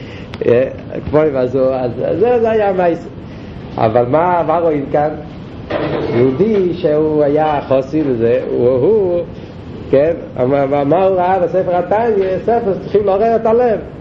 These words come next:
אז כאן יש לו את התניא, זה הספר שמעורר את הלב. הוא בא ללמד לרב נשמוסיין איך צריך, איך צריך לו, שעל ידי התניא יתעורר אצל הלב. הקופונים זה סתם, זה, זה, זה,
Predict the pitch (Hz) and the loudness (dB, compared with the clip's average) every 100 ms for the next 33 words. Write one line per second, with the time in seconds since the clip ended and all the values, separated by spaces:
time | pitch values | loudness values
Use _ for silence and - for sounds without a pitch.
0 | - - - 202 208 208 202 190 185 180 | -10 -6 0 2 2 2 0 0 0 0
1 | 175 247 247 220 202 226 233 226 202 202 | 2 0 2 2 2 0 0 0 0 2
2 | 196 196 196 180 175 160 151 - - 135 | 2 2 2 0 2 2 0 -2 -2 0
3 | 185 180 165 190 208 165 160 208 208 185 | 2 2 2 2 0 0 0 0 -2 0
4 | 185 165 214 262 214 202 - - - 185 | 0 2 2 2 -2 -6 -8 -14 -14 -12
5 | 180 - - 214 214 202 196 214 214 196 | -12 -2 2 2 2 0 2 2 4 2
6 | 202 - - - - - - - 175 208 | 0 -4 -12 -16 -16 -14 -4 2 2 2
7 | 196 175 202 196 185 170 160 160 165 208 | 0 2 2 2 2 2 2 2 2 2
8 | 190 208 233 220 196 190 196 185 175 160 | 2 0 2 2 2 2 2 0 0 0
9 | 143 202 196 208 226 240 208 180 196 - | 0 0 0 2 2 2 2 2 0 2
10 | 202 196 185 143 165 156 156 151 151 143 | 0 0 -4 -2 0 2 2 0 0 0